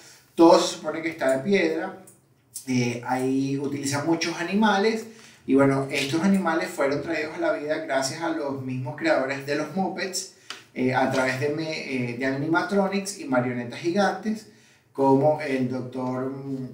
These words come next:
eh, Lápiz Pluma, que es un pájaro que toma dictado de lo que, de los, de los memos y otras cosas más. Es importante también recalcar que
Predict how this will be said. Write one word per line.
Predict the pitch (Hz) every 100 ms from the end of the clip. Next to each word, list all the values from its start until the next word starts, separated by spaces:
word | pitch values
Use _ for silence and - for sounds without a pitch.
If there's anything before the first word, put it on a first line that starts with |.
| -
eh, | 107 107 - -
Lápiz | 131 127 135
Pluma, | - 220 190 - 127 -
que | 123
es | 123
un | 135 135
pájaro | 151 - 160 - 131
que | 139 120 113 -
toma | 131 127 135
dictado | 147 - - 143 147 165
de | 151
lo | 135
que, | 131 123 117 117 117 110 - -
de | 117
los, | 117 117 110
de | 113
los | 113 113 113 127
memos | 165 196 185 180 202 202 - - - - _
y | 123
otras | 123 123 123
cosas | 135 139 151 190
más. | 196 196 190 - - - _ _ _ -
Es | 143
importante | 151 147 165 160 151 151 165
también | 165 151 143
recalcar | - 165 165 165 165
que | -